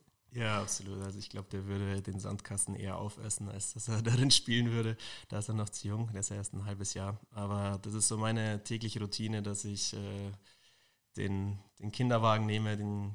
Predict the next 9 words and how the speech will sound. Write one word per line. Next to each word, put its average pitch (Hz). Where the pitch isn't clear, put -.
Kleinen 104
reinpacke 101
und 98
dann 101
am 98
Nymphenburger 101
Kanal 95
ungefähr 98
eine, 95